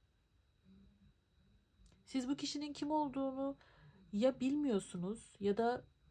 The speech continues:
bu ay öğreneceksiniz. Çünkü ilham kartımız geldi, yedinci çakramız geldi. Ben buradan her nedense sizin tanıdığınız, yani ailenizin,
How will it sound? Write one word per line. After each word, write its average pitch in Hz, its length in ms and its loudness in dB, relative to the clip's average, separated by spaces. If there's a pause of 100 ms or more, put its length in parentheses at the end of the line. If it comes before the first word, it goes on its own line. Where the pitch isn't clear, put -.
(200)
bu 208 260 6
ay 220 180 4
öğreneceksiniz. 180 880 2
Çünkü 262 360 -2
ilham 214 600 0
kartımız 170 560 -2
geldi, - 400 -6
yedinci 190 480 -2
çakramız 156 560 -2
geldi. 196 560 -6 (4000)
Ben 247 280 4
buradan 285 280 2
her 285 200 2
nedense 285 440 0
sizin 247 320 -6
tanıdığınız, 233 720 0
yani 202 320 4
ailenizin, 208 840 2